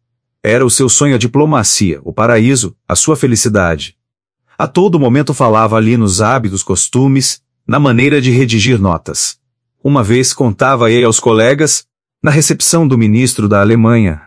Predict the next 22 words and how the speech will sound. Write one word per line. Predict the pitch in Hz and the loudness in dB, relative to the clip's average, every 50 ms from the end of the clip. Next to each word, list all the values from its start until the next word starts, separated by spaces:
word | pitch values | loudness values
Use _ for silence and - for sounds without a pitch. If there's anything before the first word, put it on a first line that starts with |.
| _ _ - | _ _ -10
a | 67 - | -10 -8
filha | - - - 139 156 151 | -6 -2 -2 0 0 0
do | 127 139 | 0 0
ministro | 139 139 120 107 117 127 120 - - 120 | 0 2 2 2 2 0 0 -2 -2 0
da | 113 123 | 0 0
guerra. | 120 98 101 98 95 87 82 82 80 - _ _ _ _ _ _ _ _ _ _ - | 0 0 0 0 0 -2 -4 -6 -10 -12 _ _ _ _ _ _ _ _ _ _ -6
Isto | 131 120 - 156 | -4 -4 -2 -4
fora | - - 190 196 185 | -4 -2 -2 0 0
um | 143 117 | 0 -2
Quito | - - 139 139 - - 82 78 | -2 -2 -2 -2 -2 -4 -6 -4
e | 87 92 | -4 -2
enchia | 92 104 107 - - - 139 123 | 0 0 0 0 0 0 0 0
de | 101 107 | 0 -2
pasmo | - 120 113 110 101 110 101 | -2 -2 -2 0 0 0 0
ver | 85 95 117 123 110 | 0 0 0 0 0
de | 92 95 101 | 0 -2 -2
que | - 123 | 0 0
maneira, | 127 135 123 117 123 120 107 87 80 | 0 2 2 2 2 2 0 0 -2
nos | 80 87 82 85 | -2 -4 -2 -2
lábios | 90 95 101 107 101 98 98 87 82 | 0 0 0 0 0 0 -2 -2 -2
de | 82 87 | -4 -6
Flock, | - - 101 98 104 110 104 - - | -4 -2 0 0 0 0 -2 -4 -10